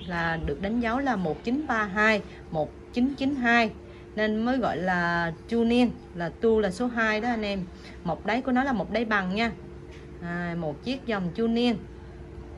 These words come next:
Đúng sáu mươi năm thành lập Zippo.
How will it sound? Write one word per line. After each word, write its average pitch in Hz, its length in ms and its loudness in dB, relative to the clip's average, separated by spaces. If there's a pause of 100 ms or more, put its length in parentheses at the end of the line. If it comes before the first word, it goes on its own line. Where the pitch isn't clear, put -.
(1120)
Đúng 233 200 0
sáu 254 260 0
mươi 294 200 4
năm 220 240 4 (100)
thành 175 200 -4
lập 143 200 -4
Zippo. 226 380 2